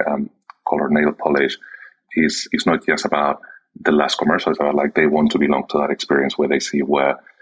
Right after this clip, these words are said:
with influencers on, on social media, where, where they see in store. But if you look at television media spend, for the first time in history, it's gone below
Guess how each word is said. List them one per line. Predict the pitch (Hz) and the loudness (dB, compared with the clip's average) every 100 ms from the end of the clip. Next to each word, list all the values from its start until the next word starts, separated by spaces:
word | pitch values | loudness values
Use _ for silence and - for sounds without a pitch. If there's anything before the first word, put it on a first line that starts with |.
| _ - | _ -6
with | - | 0
influencers | 87 78 82 71 71 - 67 - | 2 2 2 2 0 0 -2 -2
on, | 71 65 - - | -4 -4 -8 -4
on | 76 | -4
social | - - 71 | -4 -4 0
media, | 73 73 69 67 | 0 2 2 2
where, | 69 | 0
where | 69 | 0
they | 71 | 0
see | - 73 | 0 0
in | 71 67 | 0 -2
store. | - 71 65 _ _ _ - - | -2 -2 -4 _ _ _ -16 -4
But | 78 | 0
if | 78 | 2
you | 82 | 2
look | 82 | 2
at | 82 76 - - - - | 0 -2 -4 -16 -16 -2
television | - 76 76 73 | 0 2 2 2
media | 78 76 | 2 2
spend, | 71 - 69 65 - _ _ _ _ - | 0 -2 -2 -2 -6 _ _ _ _ -6
for | 73 | -4
the | |
first | - - | -2 -2
time | - | -2
in | 71 - | -2 -2
history, | 78 - 71 65 | -2 0 0 0
it's | 65 | -2
gone | - 69 | -2 0
below | 69 71 69 | 2 2 0